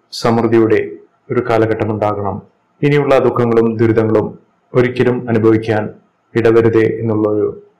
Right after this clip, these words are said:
ഈശ്വരനോടുള്ള പ്രാർത്ഥന കൊണ്ടു നടക്കുന്ന ആളുകളായിരിക്കാം. എന്നിരുന്നാലും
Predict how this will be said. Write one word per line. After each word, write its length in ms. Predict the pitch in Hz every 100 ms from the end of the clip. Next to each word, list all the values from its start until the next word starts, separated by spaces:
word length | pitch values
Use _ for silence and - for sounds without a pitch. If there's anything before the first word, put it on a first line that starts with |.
| _ 127
ഈശ്വരനോടുള്ള 640 | 113 123 117 110 104 110
പ്രാർത്ഥന 460 | 101 110 101 101 95 - _ _ _
കൊണ്ടു 260 | - 131 127
നടക്കുന്ന 340 | 120 110 110
ആളുകളായിരിക്കാം. 680 | 107 107 104 98 95 87 90 - _ _ _
എന്നിരുന്നാലും 520 | 135 139 135 120 117